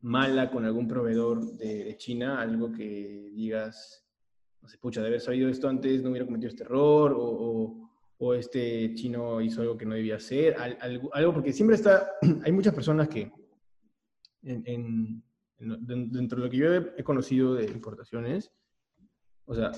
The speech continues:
o le tienen miedo a la plataforma Alibaba y no se animan a, a, a poner ahí su tarjeta, o le tienen miedo al,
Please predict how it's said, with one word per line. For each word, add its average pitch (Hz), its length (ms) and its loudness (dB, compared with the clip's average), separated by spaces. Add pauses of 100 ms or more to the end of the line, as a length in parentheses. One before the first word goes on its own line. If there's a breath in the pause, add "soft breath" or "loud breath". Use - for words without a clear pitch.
o 123 80 0
le 131 100 6
tienen 175 240 6
miedo 190 200 8
a 190 40 8
la 190 80 8
plataforma 143 600 4
Alibaba 123 440 2
y 127 40 2
no 127 100 0
se 131 140 -2
animan 131 360 2
a, 117 100 -2
a, 101 480 -10
a 104 100 -18
poner 113 260 -4
ahí 123 160 0
su 120 140 -10
tarjeta, 113 640 -4 (920)
o 123 120 -2
le 120 80 0
tienen 147 260 2
miedo 147 500 8
al, 117 440 -2